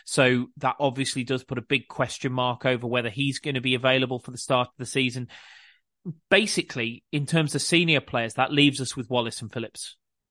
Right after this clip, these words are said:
Nothing else. So for me, at this moment in time, Tom Fellows is an important player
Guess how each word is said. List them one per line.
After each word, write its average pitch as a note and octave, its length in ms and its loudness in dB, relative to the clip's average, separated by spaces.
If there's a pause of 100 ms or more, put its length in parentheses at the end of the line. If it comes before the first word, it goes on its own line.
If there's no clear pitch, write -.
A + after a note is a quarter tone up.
(160)
Nothing B2 340 -6
else. - 380 -10 (500)
So C#3+ 560 6 (480)
for D3+ 120 0
me, D#3+ 400 4
at D#3 180 0
this F3+ 180 0
moment F#3 380 2
in C3+ 120 -4
time, D3+ 520 -2 (380)
Tom E3 240 2
Fellows D#3 420 4
is B2 140 -6
an B2+ 60 -4
important A#2+ 500 -2
player B2 400 0